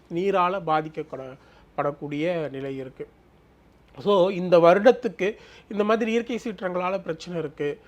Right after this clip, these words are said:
ஆஹ், இந்த மாதிரியான விஷயங்கள்லாம் நடக்கிறதுனால, அப்ப நமக்கு என்ன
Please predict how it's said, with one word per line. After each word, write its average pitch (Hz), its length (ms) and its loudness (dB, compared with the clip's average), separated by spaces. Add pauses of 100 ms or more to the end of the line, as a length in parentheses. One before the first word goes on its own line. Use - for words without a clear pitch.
(280)
ஆஹ், 156 460 2
இந்த 170 240 0
மாதிரியான 175 380 -2
விஷயங்கள்லாம் 208 640 -2
நடக்கிறதுனால, 165 540 -4
அப்ப 190 240 -4
நமக்கு 170 340 -6
என்ன 240 240 -2